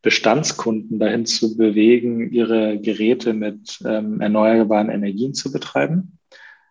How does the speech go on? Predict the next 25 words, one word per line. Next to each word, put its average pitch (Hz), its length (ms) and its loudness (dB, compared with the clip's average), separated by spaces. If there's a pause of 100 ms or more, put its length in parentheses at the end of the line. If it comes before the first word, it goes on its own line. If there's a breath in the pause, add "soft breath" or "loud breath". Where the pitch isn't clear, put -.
(160)
Also 107 400 2
alle 120 260 6
unsere 127 280 2
Produkte 113 420 0
sind, 107 560 -6 (500)
ähm, 107 520 -6
bilanziell 113 540 4
C 110 180 2
O 104 40 0
zwei 107 280 -4
neutral, 107 720 -4 (120)
weil 104 260 -2
wir 104 360 -2
halt - 500 -12
die 107 560 -2
C - 160 -2
O 104 60 0
zwei 107 180 0
Emissionen, 107 400 -2
die 107 100 0
wir 110 80 0
noch 104 120 0
nicht 107 200 -4
reduzieren 113 580 0
konnten, 117 760 -2